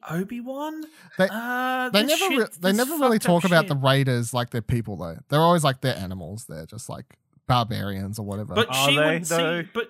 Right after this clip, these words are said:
Speaker 1: but she wouldn't see them as that, though. Like, her c-, like, she would not have a concept of that, would she?
Speaker 3: Well, he, he specifically called them women and children.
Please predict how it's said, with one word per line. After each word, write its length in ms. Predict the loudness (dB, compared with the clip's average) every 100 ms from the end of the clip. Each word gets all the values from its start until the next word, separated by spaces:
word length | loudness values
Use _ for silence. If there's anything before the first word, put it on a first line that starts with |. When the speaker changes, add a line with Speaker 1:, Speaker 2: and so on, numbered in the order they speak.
| -10
Speaker 1:
but 160 | -10 -6
she 240 | -2 -2
wouldn't 320 | -2 -4 -6
see 260 | -8 -4 -2
them 200 | -2 -6
as 160 | -8 -10
that, 280 | -10 -12 -14
though. 260 | -14 -14 -18 _ _ _ _ _
Like, 340 | 2 2 2 -4 -18 _ _ _ _ _ _ -8
her 220 | 0 0 0
c-, 60 | -6 -8
like, 220 | -6 -4
she 220 | -4 -4 -4
would 200 | -4 -6 _ _ _ _
not 320 | -4 -2 -2
have 140 | -4 -4
a 60 |
concept 500 | -2 -2 -2 -6 -10
of 140 | -12 -12
that, 280 | -12 -12 _
would 200 | -10 -8
she? 240 | -6 -8 -10 _ _ _ _ _ 0
Speaker 3:
Well, 200 | 0 0
he, 220 | -2 -6 _
he 200 | 0 0
specifically 520 | 0 -2 -2 -4 -4
called 300 | -2 0 0
them 140 | 0 0
women 280 | 0 0
and 100 | -4
children. 480 | -4 -4 -4 -6 -12